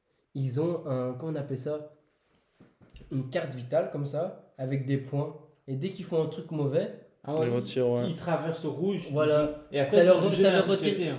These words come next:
Speaker 1: ça leur retire de l'argent.
Speaker 3: Mhm.
Speaker 1: Mec, mais à quel moment tu trouves ça bien ? Ok, il y aura peut-être moins de vols, peut-être moins de, je sais pas, de, de délits, tout ça.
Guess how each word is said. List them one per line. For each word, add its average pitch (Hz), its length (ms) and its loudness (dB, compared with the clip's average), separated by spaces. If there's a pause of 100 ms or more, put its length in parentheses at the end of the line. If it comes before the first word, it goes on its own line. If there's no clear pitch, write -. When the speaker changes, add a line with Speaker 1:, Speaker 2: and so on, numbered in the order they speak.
(100)
Speaker 1:
ça 175 120 2
leur 165 180 2
retire 170 280 -4
de 165 60 0
l'argent. 147 480 -2 (360)
Speaker 3:
Mhm. 127 240 -4
Speaker 1:
Mec, 170 160 4 (180)
mais 127 180 -10 (220)
à 120 140 -14
quel 175 220 -4
moment 151 500 0 (300)
tu - 100 -16
trouves - 240 -10
ça 156 180 -8
bien ? 131 300 -6 (160)
Ok, 160 180 -8
il 226 240 -2
y 160 60 -2
aura 147 180 -2
peut-être - 320 -4
moins 254 160 6
de 143 100 2
vols, 151 380 0 (260)
peut-être 151 360 -8
moins 147 220 -2
de, 139 440 0 (340)
je - 60 -20
sais 147 100 -4
pas, 151 220 -6
de, 131 460 -6
de 123 140 -4
délits, 139 440 0
tout 139 120 -6
ça. 160 320 -6